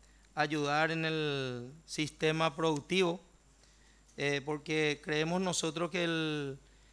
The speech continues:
asistencialismo es lo que hoy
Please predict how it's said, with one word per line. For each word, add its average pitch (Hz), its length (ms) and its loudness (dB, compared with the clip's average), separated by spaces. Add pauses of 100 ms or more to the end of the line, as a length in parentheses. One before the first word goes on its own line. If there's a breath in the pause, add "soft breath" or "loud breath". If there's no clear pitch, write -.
(240 soft breath)
asistencialismo 170 1120 4
es 151 80 2
lo 160 160 2
que 165 200 -4
hoy 165 500 4